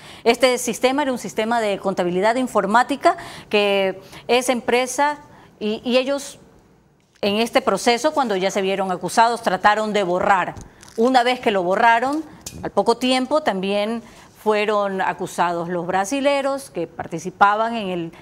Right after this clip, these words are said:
sistema de Odebrecht y luego lograron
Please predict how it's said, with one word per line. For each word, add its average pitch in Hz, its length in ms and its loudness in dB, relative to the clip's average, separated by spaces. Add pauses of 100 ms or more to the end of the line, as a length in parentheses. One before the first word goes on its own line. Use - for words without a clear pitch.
(120)
sistema 240 640 0
de 220 140 -2
Odebrecht 233 520 -2 (220)
y 220 120 -4
luego 254 580 -2
lograron 233 500 2